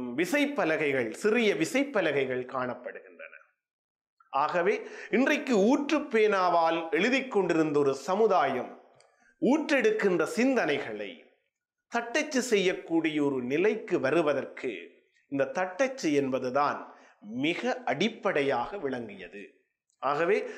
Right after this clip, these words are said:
தட்டச்சு என்பதை, உடைய அறிமுகத்தை நீங்கள் விளங்கியிருப்பீர்கள் என்று நினைக்கின்றேன்.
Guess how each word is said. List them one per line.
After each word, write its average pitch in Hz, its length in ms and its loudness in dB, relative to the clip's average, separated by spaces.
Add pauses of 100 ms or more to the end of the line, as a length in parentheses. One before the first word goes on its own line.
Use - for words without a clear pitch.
(120)
தட்டச்சு 190 600 0
என்பதை, 143 680 0
உடைய 151 320 2
அறிமுகத்தை 196 760 2
நீங்கள் 151 360 2
விளங்கியிருப்பீர்கள் 139 1080 0
என்று 156 200 -4
நினைக்கின்றேன். 107 680 -6